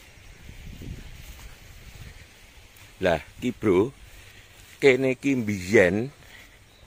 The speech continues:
ana omah Ya bangunan tinggalane londo, bagian saka perkebunan.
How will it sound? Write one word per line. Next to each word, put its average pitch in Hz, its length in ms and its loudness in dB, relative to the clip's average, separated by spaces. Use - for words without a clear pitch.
ana 120 480 2
omah 107 560 -4
Ya 101 160 4
bangunan 101 560 2
tinggalane 98 560 4
londo, 98 640 4
bagian 104 480 2
saka 113 880 6
perkebunan. 95 880 -2